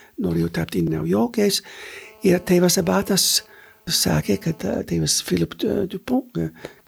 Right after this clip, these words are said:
kuris dabar yra, yra emeritus, sakė, kad tai yra ženklas, kad reikia atstatyti ordiną Lietuvoje, nes nebebuvo vyrų vienuolynų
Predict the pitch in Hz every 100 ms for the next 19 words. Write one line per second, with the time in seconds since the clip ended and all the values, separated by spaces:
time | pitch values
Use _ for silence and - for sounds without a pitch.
0 | - _ _ _ - - - - - -
1 | - 170 - 62 - 160 - 180 165 196
2 | 170 - 175 - - - - - - -
3 | - 175 156 160 165 165 151 175 - 196
4 | - 156 160 - 247 175 - 180 170 190
5 | 170 175 180 - - - _ - 170 156
6 | 170 170 165 180 175 92 151 131 170 160
7 | - - - - 185 180 170 165 180 180
8 | 185 - - - - 180 170 185 175 214
9 | 180 - - _ _ _ 190 175 160 160
10 | 160 82